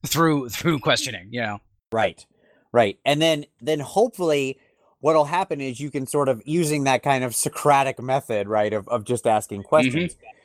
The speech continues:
Speaker 2: you can, you can show them what's happening and where the other person is sitting, because chances are it's a, a problem of a lack of empathy or something like that. They just need to realize what their actions are doing and why the other person also thinks like this and so on and so forth.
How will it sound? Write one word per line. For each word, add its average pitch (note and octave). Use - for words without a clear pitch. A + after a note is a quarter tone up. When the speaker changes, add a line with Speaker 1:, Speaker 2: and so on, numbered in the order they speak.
Speaker 2:
you E3+
can, E3+
you E3
can D3
show D#3+
them C#3
what's C3
happening A#2+
and C3
where G#3+
the F#3
other F3+
person A2+
is G2
sitting, F#2
because D3
chances G3
are C#3
it's A2+
a, A2+
a A2+
problem A2
of F#2
a F#2
lack F2+
of F#2
empathy C3
or A2
something G2+
like F#2
that. A#2
They C#3
just C#3
need E3
to D3
realize B2
what E3+
their D#3
actions C3
are A2+
doing D3+
and A#2+
why C3
the B2
other A#2
person A2
also C#3+
thinks A2+
like G#2+
this G2
and G2
so G#2
on F#2
and F2+
so C3
forth. -